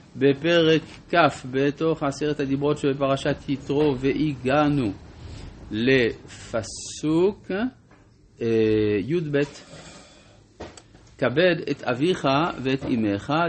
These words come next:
למען יאריכון ימיך על האדמה אשר השם אלוהיך נותן לך." אז, אה, "כבד את אביך ואת אמך", זה ב-,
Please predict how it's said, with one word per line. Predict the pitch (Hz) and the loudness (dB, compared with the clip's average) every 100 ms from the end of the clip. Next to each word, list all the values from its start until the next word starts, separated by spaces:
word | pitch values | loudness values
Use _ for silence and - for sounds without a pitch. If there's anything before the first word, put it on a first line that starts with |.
| 147 | 0
למען | - 160 165 143 | 0 2 2 2
יאריכון | 135 113 139 160 156 | 0 0 0 -2 0
ימיך | 127 110 131 143 | 0 -2 -4 -2
על | 131 | -2
האדמה | 113 110 101 110 127 | -4 -6 -6 -4 -4
אשר | - 107 | -6 -8
השם | 98 127 101 | -6 -8 -6
אלוהיך | 95 120 - 113 | -4 -4 -2 -4
נותן | 104 104 113 107 107 90 | 0 2 2 0 -6 -6
לך." | 82 - - _ _ _ - - - - - - - - - | -8 -14 -20 _ _ _ -20 -20 -20 -20 -20 -20 -20 -20 -18
אז, | - 110 107 117 | -10 -10 -6 0
אה, | 110 110 95 - | 2 2 0 -4
"כבד | 117 139 170 | -4 -2 -2
את | 147 | 0
אביך | 120 127 143 147 135 | -2 0 -2 -2 -2
ואת | 110 113 | -6 -6
אמך", | 110 139 156 | -8 -4 -4
זה | 139 131 | -2 -2
ב-, | 131 | -2